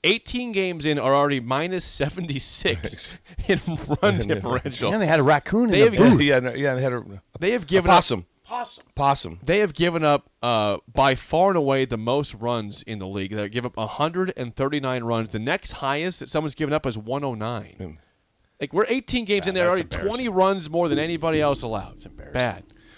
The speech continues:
Speaker 2: Well, the run differential is big, and we, and we found out today that in, in eighteen eighty-four, the Saint Louis Maroons have the record for d-, run differential for a season, four hundred fifty-eight.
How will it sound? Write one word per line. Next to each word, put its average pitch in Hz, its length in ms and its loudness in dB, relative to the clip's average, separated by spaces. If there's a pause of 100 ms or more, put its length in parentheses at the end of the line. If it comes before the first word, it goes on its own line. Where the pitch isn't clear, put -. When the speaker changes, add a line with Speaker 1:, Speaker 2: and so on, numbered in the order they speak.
(120)
Speaker 2:
Well, 120 100 0
the 120 80 2
run 156 220 4
differential 123 520 0
is 95 80 -8
big, 110 240 0
and 95 80 -6
we, 104 240 -4
and 107 80 -4
we 107 100 -6
found 127 320 0
out 117 120 0
today 107 340 -2
that 101 200 -6
in, - 160 -12
in 95 200 -6
eighteen 135 460 -2
eighty-four, 110 680 -4 (480)
the 95 100 -6
Saint - 440 0
Louis 120 360 -2
Maroons 101 600 -4
have 98 180 -4
the 90 80 -8
record 82 460 -4 (320)
for 92 200 -8
d-, 87 160 -10
run 107 200 -2
differential 95 420 -6
for 87 160 -6
a 82 60 -6
season, 85 360 -8
four 104 180 -4
hundred 90 280 -6
fifty-eight. 76 500 -10